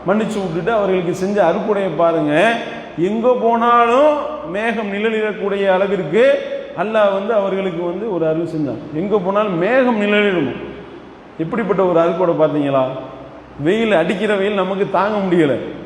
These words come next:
ஆனால் அவர்களுக்கு எங்க போனாலும் மேகம் அவர்களுக்கு நிழலை கொடுக்குது. அப்படிப்பட்ட ஒரு அருளை எல்லாம் செய்றான். அதே மாதிரி சாப்பிடுறதுக்கு எங்களுக்கு வந்து ஈஸியா அல்லாஹ்விடத்திலிருந்து ஏதாவது பெற்றுத்தாங்கன்னு கேட்குறாங்க.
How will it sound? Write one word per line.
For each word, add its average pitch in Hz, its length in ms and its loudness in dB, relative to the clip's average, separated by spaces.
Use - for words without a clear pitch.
ஆனால் 214 320 2
அவர்களுக்கு 208 640 2
எங்க 220 180 0
போனாலும் 220 560 2
மேகம் 254 380 2
அவர்களுக்கு 220 460 -2
நிழலை 214 300 0
கொடுக்குது. 156 340 0
அப்படிப்பட்ட 226 480 0
ஒரு 196 160 2
அருளை 208 320 0
எல்லாம் 185 300 0
செய்றான். 165 320 -2
அதே 202 220 2
மாதிரி 208 220 2
சாப்பிடுறதுக்கு 202 680 2
எங்களுக்கு 190 340 0
வந்து 202 200 0
ஈஸியா 208 300 0
அல்லாஹ்விடத்திலிருந்து 196 640 0
ஏதாவது 190 260 0
பெற்றுத்தாங்கன்னு 180 640 -2
கேட்குறாங்க. 170 380 0